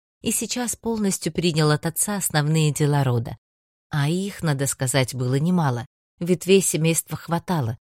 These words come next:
и заботиться о благополучии всех дальних родственников ой как непросто.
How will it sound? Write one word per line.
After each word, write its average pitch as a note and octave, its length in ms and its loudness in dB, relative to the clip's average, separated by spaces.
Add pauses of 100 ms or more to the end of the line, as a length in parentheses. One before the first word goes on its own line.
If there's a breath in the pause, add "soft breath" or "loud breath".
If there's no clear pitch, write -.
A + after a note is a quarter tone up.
(180)
и F3 80 -2
заботиться D#3 640 0
о - 20 0
благополучии D3 760 -4
всех C#3+ 320 -2
дальних C3+ 440 -2
родственников C#3+ 760 -2 (340)
ой G#3+ 220 -4
как - 280 -4
непросто. - 580 -6